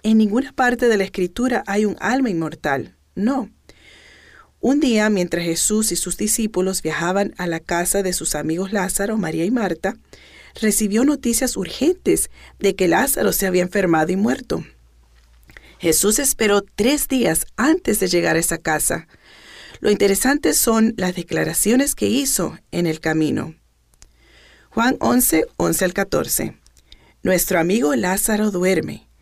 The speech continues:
pero voy para despertarlo". Sus discípulos estaban desconcertados. "Señor,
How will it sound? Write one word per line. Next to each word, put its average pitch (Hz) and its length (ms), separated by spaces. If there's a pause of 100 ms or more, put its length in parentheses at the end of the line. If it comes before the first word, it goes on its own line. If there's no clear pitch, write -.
(120)
pero 147 240
voy 175 440 (380)
para 156 220
despertarlo". - 800 (680)
Sus 226 200
discípulos 302 460
estaban 254 340
desconcertados. 214 880
"Señor, 233 340